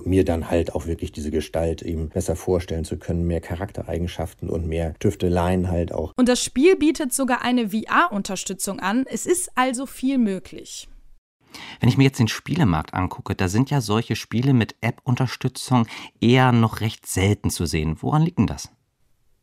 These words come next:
Speaker 2: Ja, weil viele Brettspiele Apps so einbinden, dass sich Spieler eher abschrecken. In Befragungen haben Spieler vor allem gesagt, sie wollen ja auf einem Spielbrett zusammen würfeln, sich bewegen und so weiter.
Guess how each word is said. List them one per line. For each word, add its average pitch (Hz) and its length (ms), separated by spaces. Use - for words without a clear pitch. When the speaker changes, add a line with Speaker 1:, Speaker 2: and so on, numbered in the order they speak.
Speaker 2:
Ja, 240 140
weil 277 140
viele 349 360
Brettspiele 262 580
Apps - 280
so 254 200
einbinden, 294 580
dass 262 160
sich 254 160
Spieler 277 360
eher 233 240
abschrecken. - 640
In 226 140
Befragungen 277 560
haben 269 220
Spieler 269 340
vor - 180
allem 285 240
gesagt, 247 400
sie 226 160
wollen 262 300
ja 240 260
auf - 200
einem 220 240
Spielbrett 240 880
zusammen 226 560
würfeln, 277 560
sich 220 200
bewegen 262 460
und 269 140
so 247 120
weiter. 247 380